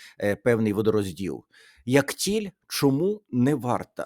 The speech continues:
зараз про це сказати? Чому отой варіант, який запропонував Зеленський, давайте будемо всухатися в його слова, який дав повноваження своїй делегації в лютому-березні минулого року вести переговори, в яких передбачалося фактична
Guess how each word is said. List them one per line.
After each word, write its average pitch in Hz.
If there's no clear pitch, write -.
зараз 135
про -
це -
сказати? 107
Чому 143
отой 180
варіант, 165
який 156
запропонував 165
Зеленський, 175
давайте 139
будемо 143
всухатися 123
в 107
його 127
слова, 139
який 147
дав 120
повноваження 123
своїй 135
делегації 127
в 113
лютому-березні 110
минулого 113
року 147
вести 143
переговори, 123
в 110
яких 110
передбачалося 120
фактична 139